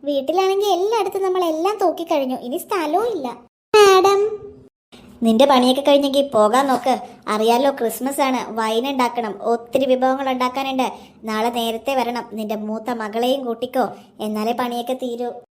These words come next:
മാഡം, അവള് പഠിക്കുകയല്ലേ, അവൾക്ക് സ്കൂളിൽ പോണം, ഞാൻ ഒറ്റയ്ക്ക് വന്നോളാം. അവളൊക്കെ പഠിച്ചിട്ട് എവിടെ എത്താനാ? ഇവിടെ നിന്നവളെ ഞാൻ ജോലിന്ന് പറഞ്ഞു വിട്ടതേ നിന്നെ വിളിച്ചാ നിന്റെ മോളെയും കൂടി വരുമല്ലോ എന്ന് വിചാരിച്ചിട്ടാ. ഞാൻ ചെയ്തോളാം മാഡം എല്ലാ ജോലിയും.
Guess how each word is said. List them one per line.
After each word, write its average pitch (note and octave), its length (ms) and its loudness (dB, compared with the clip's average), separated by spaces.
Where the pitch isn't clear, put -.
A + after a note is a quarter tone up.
മാഡം, E4+ 400 4
അവള് F4 200 2
പഠിക്കുകയല്ലേ, E4+ 720 2
അവൾക്ക് D4+ 280 -2
സ്കൂളിൽ F4+ 480 0
പോണം, F4 420 0
ഞാൻ F4 200 -2
ഒറ്റയ്ക്ക് G4+ 400 -2
വന്നോളാം. D#4+ 680 -2
അവളൊക്കെ A3 380 6
പഠിച്ചിട്ട് C#4+ 380 2
എവിടെ B3+ 280 4
എത്താനാ? C4+ 520 0
ഇവിടെ A3 280 2
നിന്നവളെ B3+ 400 2
ഞാൻ C#4 200 -2
ജോലിന്ന് B3+ 380 2
പറഞ്ഞു C4+ 260 -2
വിട്ടതേ C4+ 380 0
നിന്നെ A3+ 320 -2
വിളിച്ചാ C4 320 2
നിന്റെ C4 220 -2
മോളെയും A#3 400 -4
കൂടി C4+ 160 0
വരുമല്ലോ C4 380 0
എന്ന് C4+ 120 -2
വിചാരിച്ചിട്ടാ. A#3+ 680 -4
ഞാൻ E4+ 280 4
ചെയ്തോളാം D#4+ 560 6
മാഡം D#4+ 220 0
എല്ലാ D#4 380 0
ജോലിയും. D4+ 480 2